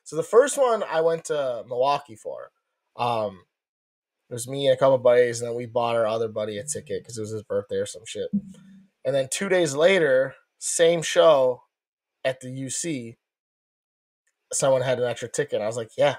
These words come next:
I saw the show two days ago. It was phenomenal. I'm going." Anyways, those tickets were, like, up three hundred levels, and the people that we, I knew that were going were down on the floor. So we were like, "Fuck, we gotta get there." It was me and this girl, and, like, not that,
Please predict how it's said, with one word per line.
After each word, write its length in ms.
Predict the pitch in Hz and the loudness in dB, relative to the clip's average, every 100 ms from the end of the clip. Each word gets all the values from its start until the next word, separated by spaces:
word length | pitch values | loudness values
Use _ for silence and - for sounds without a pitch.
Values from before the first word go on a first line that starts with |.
| - | -6
I 60 | |
saw 220 | 107 131 123 | -2 0 0
the 80 | |
show 180 | 117 120 | -2 -4
two 140 | 117 117 | -4 -4
days 220 | 131 147 | -2 0
ago. 120 | 113 | -2
It 40 | |
was 120 | 110 - | -4 -6
phenomenal. 540 | 123 120 156 98 95 | -4 -2 0 -2 -8
I'm 200 | 113 110 | -10 -6
going." 320 | 117 143 95 - _ - _ _ - | -2 0 -2 -8 _ -20 _ _ 2
Anyways, 560 | 190 185 139 127 120 120 _ | 2 4 2 2 -2 -14 _
those 400 | 127 160 208 208 | 2 4 4 2
tickets 640 | 180 160 143 131 - - _ _ _ _ - | 0 0 0 -2 -2 -8 _ _ _ _ -2
were, 280 | 139 131 | 4 6
like, 280 | 127 110 107 - | 4 0 -4 0
up 220 | 135 - | 0 0
three 160 | - 127 | -6 -6
hundred 320 | 117 180 160 | 0 4 4
levels, 480 | 127 113 113 113 - - | 4 2 -2 -6 -10 -6
and 380 | 127 117 117 120 117 | -4 -2 -4 -6 -10
the 100 | 123 | -10
people 280 | 165 139 | -8 0
that 180 | 127 110 | 2 2
we, 180 | 123 123 - | -2 -8 -2
I 160 | 123 | -2
knew 220 | 123 127 | -2 -2
that 120 | 143 131 | 2 2
were 80 | 120 | 2
going 460 | 113 123 156 165 _ _ _ _ _ - | 0 2 2 -2 _ _ _ _ _ 0
were 180 | 123 | 0
down 300 | 120 123 127 | 2 0 0
on 100 | 120 110 | -2 -6
the 60 | |
floor. 360 | - 113 107 - _ _ _ | -8 -4 -4 -4 _ _ _
So 380 | - 135 120 110 | 0 2 4 2
we 100 | 143 | -4
were 60 | 139 | -6
like, 160 | 120 - | -6 -2
"Fuck, 300 | 160 135 139 | 2 2 0
we 80 | |
gotta 140 | 131 127 | -4 -4
get 120 | 131 | -4
there." 80 | 120 | -6
It 40 | |
was 120 | 117 131 | -6 -6
me 140 | 143 | -6
and 100 | 139 | -4
this 140 | 123 | -6
girl, 320 | - 127 123 110 | 0 2 4 0
and, 80 | 113 | -4
like, 120 | 117 | -6
not 160 | 127 | -6
that, 100 | 123 | -4